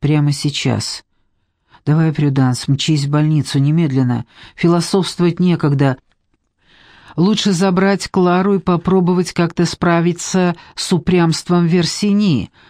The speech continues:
и уж потом настанет время поразмыслить обо всем этом. Отступить назад, чтобы увидеть перспективу, проанализировать события этого странного дня,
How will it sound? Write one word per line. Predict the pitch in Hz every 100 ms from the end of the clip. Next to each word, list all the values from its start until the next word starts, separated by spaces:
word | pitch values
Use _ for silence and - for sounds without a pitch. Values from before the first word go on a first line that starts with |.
| _ _
и | -
уж | 170 -
потом | 190 214 202
настанет | 170 - 190 180 151
время | 165 185 180 175
поразмыслить | 175 180 175 165 190 196 - 143 139
обо | 147 151
всем | - - 160 165
этом. | 160 - 92 - _ _ _ _ _ _ _ -
Отступить | 135 - 147 165 151
назад, | 151 170 214 185 - - _ _ -
чтобы | - - 139 143 131 131 _ _ -
увидеть | 131 165 175 175 -
перспективу, | - 131 - 143 - - 180 202 214 - _ _ _
проанализировать | 170 175 175 170 170 208 190 160
события | - 147 175 - 156
этого | 143
странного | 143 - 160 180 147
дня, | 139 143 165